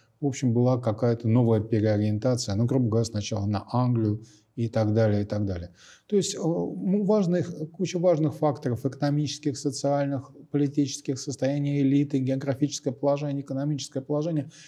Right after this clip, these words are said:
делало проекты более или менее осуществимыми и реальными. Есть, э, ли говорить о ситуации,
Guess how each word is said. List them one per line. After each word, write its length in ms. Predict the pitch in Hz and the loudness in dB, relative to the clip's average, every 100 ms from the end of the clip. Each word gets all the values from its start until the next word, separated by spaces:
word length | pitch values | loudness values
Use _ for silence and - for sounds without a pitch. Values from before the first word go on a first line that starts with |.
| - - | -16 0
делало 360 | 131 151 151 | 4 6 4
проекты 540 | 151 151 160 151 - 135 | 2 2 2 2 0 0
более 480 | 143 175 160 147 151 | 4 6 6 4 2
или 300 | 135 131 131 | 0 0 0
менее 600 | 139 143 135 127 123 123 - - - | 0 0 0 2 0 -2 -10 -18 -10
осуществимыми 1200 | 127 123 - 127 131 123 143 139 135 120 113 107 - _ _ _ | -4 -4 -2 -4 -4 -4 -2 0 2 2 0 -2 -6 _ _ _
и 260 | 127 123 127 123 | 0 2 2 2
реальными. 720 | 120 127 107 92 87 85 - _ _ _ _ - | 2 4 4 0 -4 -8 -14 _ _ _ _ 0
Есть, 340 | 135 156 156 - | 4 4 4 -4
э, 380 | 170 156 151 | 0 2 4
ли 100 | 147 | 4
говорить 680 | 139 147 151 156 160 160 - - | 4 4 4 6 6 4 0 -2
о 320 | 147 147 151 | 2 2 2
ситуации, 920 | - 147 147 160 156 - 147 143 139 | -2 -4 0 2 2 0 0 0 -2